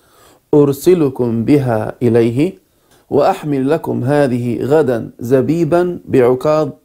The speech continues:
إذا وافيتموها؟" قالوا: "نعم"، يعني طمعهم بشيء من المقابل. قال: "فإذا وافيتموه فأخبروه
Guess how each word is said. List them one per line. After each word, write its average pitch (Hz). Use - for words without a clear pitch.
إذا 135
وافيتموها؟" 120
قالوا: 123
"نعم"، 143
يعني 131
طمعهم 143
بشيء 123
من 131
المقابل. 139
قال: 160
"فإذا 139
وافيتموه 135
فأخبروه 131